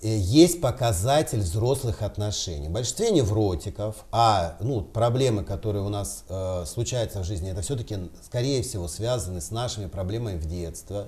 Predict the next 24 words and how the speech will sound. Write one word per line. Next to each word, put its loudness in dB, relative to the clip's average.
Э, -8
то -6
есть, -4
в -20
конечном 2
итоге 2
мы 2
выступаем 4
в -16
партнерских -4
отношениях -2
как -6
травмированные -2
дети. -6
Травмированные 6
дети 2
что -2
делают? -4
Они 8
уходят 6
внутрь 0
себя, 0
они 4
обижаются, 2